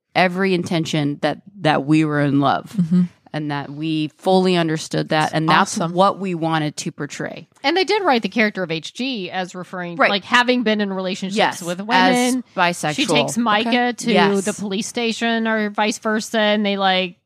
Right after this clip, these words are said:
Speaker 3: you know, she kinda pretends like, "Well, I'm showing my lady around," and, you know, you, you know what I mean,
Speaker 1: Right.
Speaker 3: guys. That, so they did write little things in there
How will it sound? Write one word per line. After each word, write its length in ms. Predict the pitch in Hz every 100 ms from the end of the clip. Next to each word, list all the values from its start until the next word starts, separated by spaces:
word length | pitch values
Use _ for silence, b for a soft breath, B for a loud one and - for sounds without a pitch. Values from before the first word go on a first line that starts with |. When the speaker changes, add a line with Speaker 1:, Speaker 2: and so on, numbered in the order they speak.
| _
Speaker 3:
you 140 | 208
know, 240 | 202 175 175
she 160 | -
kinda 340 | 202 202 202 202
pretends 460 | 196 185 202 185
like, 180 | 170 160
"Well, 140 | 165 156
I'm 120 | -
showing 340 | - - 175 160
my 120 | 156
lady 360 | 160 170 160 135
around," 500 | 139 117 127 - -
and, 140 | 151
you 80 | 165
know, 100 | 165
you, 220 | 175 170 170
you 80 |
know 80 | 165
what 140 | 160 156
I 40 |
mean, 140 | 160
Speaker 1:
Right. 160 | 180 160
Speaker 3:
guys. 320 | 165 156 160 185
That, 180 | 247
so 100 | 247
they 140 | 359 480
did 220 | 320 262
write 300 | 214 220 208
little 280 | 220 220 196
things 280 | 202 208 180
in 180 | 190 170
there 500 | 156 151 151 147